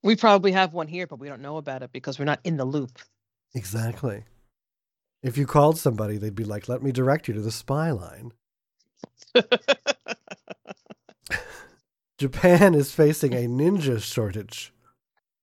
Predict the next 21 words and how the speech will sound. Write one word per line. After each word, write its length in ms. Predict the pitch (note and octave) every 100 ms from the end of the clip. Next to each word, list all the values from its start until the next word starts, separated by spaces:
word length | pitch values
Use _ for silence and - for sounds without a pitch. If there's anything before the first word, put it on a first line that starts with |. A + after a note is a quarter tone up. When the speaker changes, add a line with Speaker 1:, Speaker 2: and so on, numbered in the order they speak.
| -
Speaker 2:
There's 120 | A2
a 80 | G#2+
high 240 | C#3 D#3
Speaker 1:
Oh. 80 | D#3
Speaker 2:
demand 400 | D#3+ C#3 C#3 C3+
for 120 | C3+
ninja 520 | A#2+ C#3+ E3+ C#3 A2 F#2
shows, 840 | - E3 A3 A2+ F2+ A2+ - - _ _ _ _
but 80 | B2+
it 100 | B2+
is 120 | B2+ A#2+
a 80 | A#2
dying 440 | B2+ D3 E3+ E3+
tradition, 600 | D3 B2 F3 F#3 G2 D#2+ - _ _ _
and 100 | A2
companies 420 | - C#3+ C#3+ C3 B2+
have 160 | A2+
trouble 320 | - E3+ C#3+ G#2+
finding 580 | - D3+ E3 G#2 G2+ - _ _
properly 500 | - A#2+ B2+ C3+ D3
trained 500 | D3+ G#2+ F#2 G2+ A2